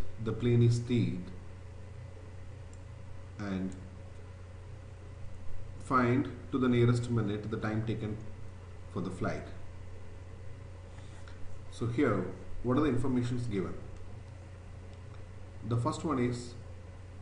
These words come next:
the speed of the plane in the air, that we can write, uh, velocity of the plane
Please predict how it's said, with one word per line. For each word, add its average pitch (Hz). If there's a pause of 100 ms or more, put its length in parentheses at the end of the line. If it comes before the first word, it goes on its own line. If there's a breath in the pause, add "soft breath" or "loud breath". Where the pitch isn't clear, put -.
(400)
the 120 (200)
speed 147 (220)
of 120
the 120 (320)
plane 113 (140)
in 104
the 107
air, 98 (2000)
that 117
we 120
can 117
write, 113
uh, 98
velocity 120
of 107
the 104
plane 107